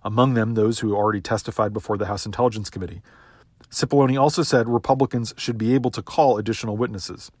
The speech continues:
On Sunday, on the shows, Democrats called on the White House to cooperate, suggesting an innocent person would have no problem testifying. But there is a conflict inside the House G O P over the extent to which Trump and his congressional defenders ought to engage,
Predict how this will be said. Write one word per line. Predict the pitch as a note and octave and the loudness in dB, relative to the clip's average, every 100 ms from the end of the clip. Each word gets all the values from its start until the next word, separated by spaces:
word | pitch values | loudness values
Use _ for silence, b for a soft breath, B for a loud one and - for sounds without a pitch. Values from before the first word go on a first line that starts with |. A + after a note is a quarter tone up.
| _ _ _ _ | _ _ _ _
On | - D3+ | -2 2
Sunday, | G3 F#3 F3+ D3+ B B B B - | 4 6 6 6 B B B B -10
on | A2+ | -4
the | A#2 | -2
shows, | - C3+ G#2+ A2 - b b | 4 4 4 0 -8 b b
Democrats | - C#3 D3+ C#3+ B2+ | 0 2 4 2 2
called | - C3+ C3 | 2 2 4
on | |
the | A#2+ | 4
White | A2+ A#2 | 4 4
House | A#2 G#2+ | 2 0
to | - | -4
cooperate, | - C3 C#3 A#2+ F#2 - _ | -2 4 4 2 -4 -8 _
suggesting | - A#2 G#2 A#2+ - G2 | -8 -4 0 0 0 -8
an | G2+ | -6
innocent | C3 C3 A2+ | -4 -2 -2
person | G#2+ E3 D#3 | 0 2 2
would | C#3+ | 2
have | C3 | 4
no | C3 | 4
problem | B2+ C3+ A#2 A2+ | 2 2 2 2
testifying. | C#3+ - A2 F2+ E2+ - _ _ _ _ _ _ - | 0 -2 -4 -8 -10 -16 _ _ _ _ _ _ -6
But | C#3 | 0
there | C#3+ F3+ | 4 6
is | G3+ | 4
a | F#3 | 2
conflict | - E3 D3+ C#3 - | 0 0 2 0 0
inside | C#3+ C3 D3+ C#3+ B2+ A2+ B B | -4 0 4 4 4 0 B B
the | - | -4
House | A2+ C3+ B2+ | 0 2 0
G | - A#2+ | 0 2
O | A2 | 2
P | - G#2+ | 0 -4
over | G2 G2+ | -4 -4
the | |
extent | G2 - - B2+ | -6 -6 -6 -6
to | A#2 | -4
which | A2+ - - | -6 -6 -10
Trump | - B2+ A#2 | -4 -4 -4
and | A2 | -8
his | G#2+ | -10
congressional | - A2+ A2+ A2+ A#2 | -8 -4 -2 -2 -6
defenders | G#2 A#2 G#2+ G#2+ | -6 -4 -4 -2
ought | G#2+ - | -4 -6
to | G#2 | -8
engage, | F2+ G#2 C3+ F#2 E2+ | -6 0 0 0 -6